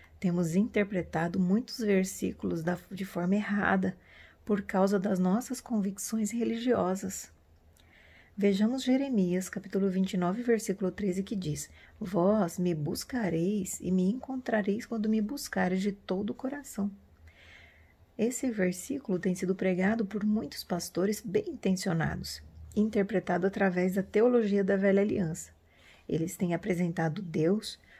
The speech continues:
como alguém que estava se escondendo das pessoas, fazendo parecer que, para encontrá-lo,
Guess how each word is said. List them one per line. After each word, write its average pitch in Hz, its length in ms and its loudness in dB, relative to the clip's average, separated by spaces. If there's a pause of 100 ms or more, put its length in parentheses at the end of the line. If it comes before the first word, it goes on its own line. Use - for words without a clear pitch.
(120)
como 180 220 0
alguém 165 320 2
que - 120 0
estava 180 400 0
se 185 160 0
escondendo 202 640 2
das 196 180 2
pessoas, 175 640 -2 (640)
fazendo 190 420 2
parecer 196 720 0
que, 226 120 -6
para 180 200 -2
encontrá-lo, 190 800 -2